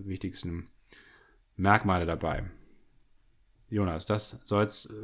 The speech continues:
äh, zu meinem zweiten Investment, ähm, gewesen sein. Jetzt kommen wir noch zu den Abstauberlimits, ähm,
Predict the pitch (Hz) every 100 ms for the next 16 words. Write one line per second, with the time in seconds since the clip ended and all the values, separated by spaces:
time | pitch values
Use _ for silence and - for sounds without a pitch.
0 | 120 113 101 107 104 104 98 113 123 135
1 | 123 120 123 123 120 120 101 101 101 104
2 | 101 101 117 135 131 135 165 - - -
3 | - 117 160 160 151 160 170 - 135 107
4 | 104 98 92 - 104 104 98 98